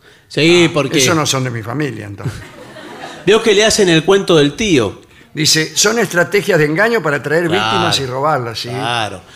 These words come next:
Speaker 1: Porque
Speaker 2: Ah.
Speaker 1: usted, a, eh, a usted le ofrecen flores en la calle y usted, que se cree linda.
Speaker 2: Sí, yo me creo linda.
Speaker 1: Bueno, eh, entonces dice, "Claro, a mí me dan estas flores porque soy
Speaker 2: Claro,
Speaker 1: linda".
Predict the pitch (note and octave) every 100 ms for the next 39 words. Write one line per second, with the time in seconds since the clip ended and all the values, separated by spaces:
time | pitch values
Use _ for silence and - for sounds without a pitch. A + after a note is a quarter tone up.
0 | - - D#3+ A3+ A3 A#3 F#3 F3 D3+ D3+
1 | D3+ C#3 - - - - C#3+ D3+ A3 A3
2 | F3+ D3+ F#3+ F3+ F3 E3+ E3 D#3 C#3 A#2
3 | A2 A#2 B2+ A#2 A2 D#3+ E3 - _ _
4 | _ - - _ G#2 - G2+ B2+ C3 C#3
5 | D3+ B2+ A2+ A#2 B2 - - _ _ _
6 | - - - - - B2+ B2+ C3 A3 G#3
7 | F#3 D#3+ C3+ B2 A#2 A2+ A2+ - C#3 A2+
8 | E2 - - - A2+ - A#2+ - - -
9 | - - - - - - - - - -
10 | D3 E3+ E3 E3 D#3 E3+ F#3+ G3 D#3 C3
11 | C3+ F3+ F#3+ F3+ E3+ E3 D#3+ D3+ E3 F3
12 | D3+ A2+ A2+ C3 C3 C#3+ D3 D3+ B2 A2
13 | G2+ -